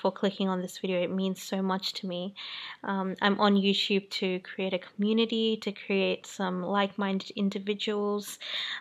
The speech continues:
um, individuals who I can learn from and have a different perspective on different things. Um, and yeah.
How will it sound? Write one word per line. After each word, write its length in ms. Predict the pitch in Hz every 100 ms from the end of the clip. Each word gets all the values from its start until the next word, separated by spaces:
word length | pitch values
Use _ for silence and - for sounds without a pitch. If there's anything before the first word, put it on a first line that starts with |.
| -
um, 340 | 196 185 185
individuals 800 | - 196 196 196 202 190 190 - -
who 140 | 208
I 80 | 190
can 300 | 185 185 185
learn 260 | 196 208 208
from 640 | - - 196 196 196 190 -
and 420 | 180 175 170 180 -
have 240 | 196 190
a 40 |
different 300 | 190 190 185
perspective 720 | 185 - - 214 208 220 214 202 - - - - - -
on 160 | 208 202
different 440 | - - 226 208
things. 640 | 214 202 202 202 202 - - _ _ _ _ _ _ _ _ _ - - _ -
Um, 840 | 214 196 190 185 185 185 185 185 202 _ _ _ _ _ _ _ -
and 280 | 220 220 208
yeah. 300 | 247 339 220